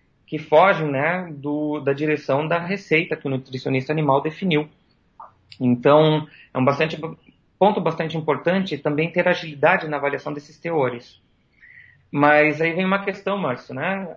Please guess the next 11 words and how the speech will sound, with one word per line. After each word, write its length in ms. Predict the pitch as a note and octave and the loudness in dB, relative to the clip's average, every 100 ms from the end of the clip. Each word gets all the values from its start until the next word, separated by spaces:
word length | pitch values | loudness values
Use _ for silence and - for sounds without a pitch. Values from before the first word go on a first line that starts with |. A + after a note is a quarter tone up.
| _ - | _ -14
E 120 | C#3+ | -10
como 320 | - G3 A3 | 0 0 2
fazer 420 | G3 F3 D#3+ F#3 | 0 0 2 2
esses 260 | E3 D#3+ D#3 | 0 -6 -4
teores 300 | E3 E3 D3+ | -2 -2 -2
de 60 | |
umidade 320 | D#3 D3 D3+ D3+ | -2 2 2 2
e 20 | |
proteína 380 | D#3 D#3 E3 E3 | -4 -4 -6 -6
com 180 | D#3 | -4
agilidade? 640 | D3 C#3 C3+ C3+ B2 A#2 | -4 -4 -4 0 0 0